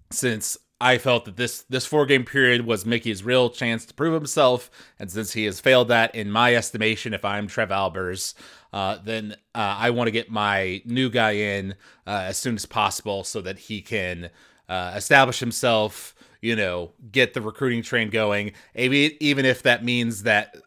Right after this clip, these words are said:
the players on this current team kind of lose focus and aren't so great in these last games of the year.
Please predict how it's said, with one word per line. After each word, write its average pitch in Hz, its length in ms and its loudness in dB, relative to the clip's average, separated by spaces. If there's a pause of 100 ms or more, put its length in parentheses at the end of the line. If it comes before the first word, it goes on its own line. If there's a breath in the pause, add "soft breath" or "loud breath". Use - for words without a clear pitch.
(120)
the 120 180 -8
players 117 880 4
on 107 140 -6
this 101 120 -6
current 151 320 0
team 117 260 -2
kind 113 340 -2
of 104 200 0
lose 120 260 -2
focus 110 720 -2
and 104 400 -4
aren't 113 300 -8
so 110 180 -4
great 104 380 -4
in 110 160 -10
these 101 180 -6
last 110 240 2
games 107 180 -2
of 90 60 -14
the 107 60 -4
year. 110 360 0